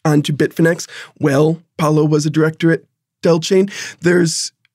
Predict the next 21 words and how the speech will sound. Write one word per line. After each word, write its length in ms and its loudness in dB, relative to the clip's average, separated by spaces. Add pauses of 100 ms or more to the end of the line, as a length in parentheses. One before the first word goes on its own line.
(100)
a 60 -4
possibility 640 0
that 140 2
just 220 -8
these 160 -4
desks 240 -2
don't 180 -4
recognize 440 0
the 100 -2
name 160 4
of 100 -4
Tether 260 0
because 280 -4
Tether 280 0
isn't 280 -2
transacting 640 -2
in 80 -2
the 80 0
name 220 -2
of 120 -6
Tether. 340 -2